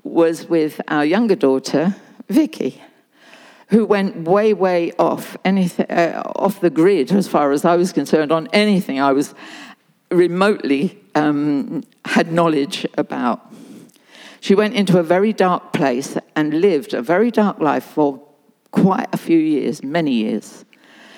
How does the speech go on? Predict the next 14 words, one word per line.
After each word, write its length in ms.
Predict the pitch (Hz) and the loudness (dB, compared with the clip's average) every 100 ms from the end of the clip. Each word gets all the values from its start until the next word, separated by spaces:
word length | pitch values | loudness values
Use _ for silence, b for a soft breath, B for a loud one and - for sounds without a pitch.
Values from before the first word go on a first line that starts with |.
| B | B
She 120 | - | 0
started 520 | 302 - 196 196 190 | 0 2 2 2 2
at 100 | 180 | 0
a 40 | - | -2
quite 340 | - 175 175 | 0 0 0
a 40 | 180 | -2
young 240 | 180 185 | -2 -2
age, 520 | 190 202 - - - - | -2 0 -2 -8 -12 -6
before 320 | 190 190 180 | -4 0 2
I 100 | 175 | 2
even 300 | 170 156 165 | 2 0 -2
knew 200 | 156 175 | 0 0
about 440 | 127 123 127 - - | 2 -2 -6 -10 -14
it. 160 | - | -14